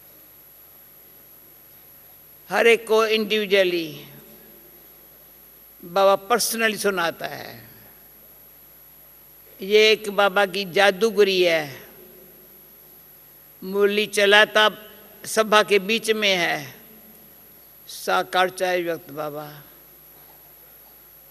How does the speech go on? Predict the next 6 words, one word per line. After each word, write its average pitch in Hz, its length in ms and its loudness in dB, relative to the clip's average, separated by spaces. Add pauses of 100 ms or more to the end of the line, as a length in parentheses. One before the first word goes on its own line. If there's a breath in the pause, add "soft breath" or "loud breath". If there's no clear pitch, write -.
(2000)
पुरुषार्थ 208 600 0
हर 208 100 4
एक, 208 300 -2
हर 208 180 2
एक 214 160 0
को 170 320 -4